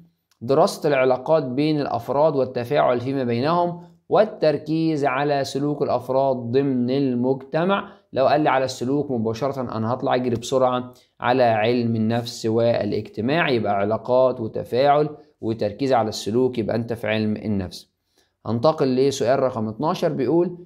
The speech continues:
"سن قوانين الزواج". طبعًا القوانين دي شغلانة سياسة بامتياز، يبقى تخلي بالك القوانين والتشريعات، هتختار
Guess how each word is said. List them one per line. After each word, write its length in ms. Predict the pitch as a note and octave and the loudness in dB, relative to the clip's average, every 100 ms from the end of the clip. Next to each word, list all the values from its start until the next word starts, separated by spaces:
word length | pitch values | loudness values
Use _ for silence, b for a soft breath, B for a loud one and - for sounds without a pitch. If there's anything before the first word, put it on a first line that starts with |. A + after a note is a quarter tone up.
| - | -20
"سن 500 | - F3+ G3 F3+ E3 | -4 -2 0 0 0
قوانين 640 | D#3 D#3 C3 C3 C3+ D3+ | -2 0 2 2 0 0
الزواج". 560 | C3+ A2+ A#2 C3+ D#3 - | 0 0 2 2 0 -4
طبعًا 340 | D#3+ E3 C3+ | 0 0 0
القوانين 480 | B2 B2 A#2 B2+ C#3+ | -4 -4 -2 0 -2
دي 80 | C3 | -2
شغلانة 360 | A#2+ A#2+ C3 B2+ | -2 -2 -2 -4
سياسة 480 | B2 A#2 C3+ C#3+ | -2 2 2 2
بامتياز، 720 | A#2+ A2 G#2+ A#2+ B2 D3+ E3+ E3+ | 0 0 0 2 4 4 2 -2
يبقى 180 | A2 G#2 | -4 -4
تخلي 280 | - A#2+ | -4 -2
بالك 260 | A#2+ B2+ C3+ | 0 0 -2
القوانين 480 | A#2 - A2 A2+ C#3 | -6 -2 -2 0 -2
والتشريعات، 680 | B2 C#3+ - A2+ A#2 A#2+ B B - | -2 -4 -2 2 2 0 B B -12
هتختار 640 | A2 G#2+ - B2 A#2+ A#2+ | -10 -8 0 2 2 -2